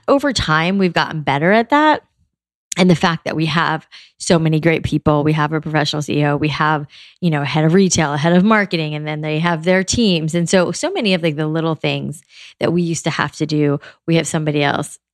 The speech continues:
doing. But, it, it, you know, I think that's, like, the double-edged sword of owning your own business. Like, you never a hundred percent shut it off. And it gets a little, I mean, for us at this point, it's gotten a little bit easier, but, like,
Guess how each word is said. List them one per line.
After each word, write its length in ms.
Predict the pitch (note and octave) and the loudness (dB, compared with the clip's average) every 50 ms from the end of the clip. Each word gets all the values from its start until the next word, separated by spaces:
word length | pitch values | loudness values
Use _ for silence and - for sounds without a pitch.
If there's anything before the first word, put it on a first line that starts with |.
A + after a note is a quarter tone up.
| - - | -10 -6
doing. 360 | D3+ E3+ E3 D3+ - C3 - E3 | 0 2 2 2 2 0 -4 -2
But, 180 | - - - - _ A2+ G#2 - _ _ - | -2 -2 -4 -4 _ -20 -20 -20 _ _ -8
it, 180 | - - - - - | -8 -8 -8 -6 -10
it, 200 | G#4+ - - _ | -10 -10 -10 _
you 380 | - B3+ B3+ C4 C4 B3+ C4 B3 | -6 -4 -2 -2 -2 -2 -4 -2
know, 160 | B3 B3 A#3+ | 0 0 0
I 80 | A#3+ | 0
think 180 | A#3 C4 A#3+ G#3 | 0 -2 -4 0
that's, 220 | A#3 A3 G3 - | 0 0 0 2
like, 260 | A3 F#3+ F#3 E3+ - _ _ - - - - _ - | 0 0 0 0 -4 _ _ -20 -20 -20 -20 _ 0
the 80 | F3+ | 2
double-edged 480 | E3+ F#3 F3+ E3 E3 D#3 D#3+ D#3 D3+ C#3 | 4 4 4 4 4 2 2 0 0 -2
sword 260 | - - E3 D#3+ D3+ | 0 2 2 2 2
of 80 | D3 - | 0 0
owning 180 | - D3 D3+ | -2 -2 -2
your 100 | D3 D3 C#3+ | -2 -2 -2
own 60 | C#3+ | -2
business. 300 | D3 C#3+ C#3 - D3+ - | -4 -4 -6 -6 -6 -6
Like, 80 | E3+ F#3 | -2 0
you 80 | A3 | 0
never 320 | A3+ A3+ A#3 A#3+ A3+ G#3+ F#3 | 0 2 0 0 2 2 0
a 80 | F3 | 0
hundred 440 | E3+ D3 - - D3+ D3 C#3+ D#3+ D#3+ | 0 -4 -4 -6 -6 -4 -4 -6 -4
percent 380 | - E3+ D#3+ - E3+ - - - | -4 -4 -2 -2 -2 -2 -2 -2
shut 220 | - E3 D#3 D3+ | -2 0 0 0
it 100 | D3 D3 | 2 2
off. 480 | D3 C#3+ C#3+ D#3 F3+ G3 G3+ - _ _ _ - - - - - | 2 2 2 2 0 0 -2 -4 _ _ _ -20 -18 -18 -14 -4
And 380 | - F#3+ F#3+ F3+ F3 E3+ - - - _ _ _ | 0 0 0 0 0 -4 -6 -10 -16 _ _ _
it 140 | - A3 F#3+ | -4 -4 0
gets 240 | - A#3 A#3+ - A#3 | 0 0 0 2 0
a 60 | A3 | 0
little, 240 | G3 F#3+ F3 F3 - - | 2 2 0 0 -2 0
I 120 | F#3+ F#3+ F3+ | -2 0 0
mean, 160 | F3+ F3 D#3+ | 0 -4 -4
for 160 | - - - | -4 -4 -2
us 240 | - F#3+ G3+ - - | 0 0 0 0 -4
at 80 | E3 _ _ | -10 _ _
this 160 | - E3+ E3 - | 0 0 0 0
point, 240 | - G#3+ A3 A3+ | -2 -2 0 0
it's 100 | G#3+ F3 | 0 -2
gotten 200 | - - - F#2+ | -2 -4 -4 -2
a 60 | D#3 D#3 | -4 -4
little 280 | D#3 D#3+ E3+ F#3+ G#3 | -2 0 2 2 2
bit 140 | G#3 A#3+ - | 2 0 0
easier, 400 | - B3 A#3 - C4+ C#4 C#4 C4 | 0 -4 -2 -2 0 0 0 2
but, 160 | - - - | 0 0 0
like, 180 | - G#3+ G3+ | 2 0 0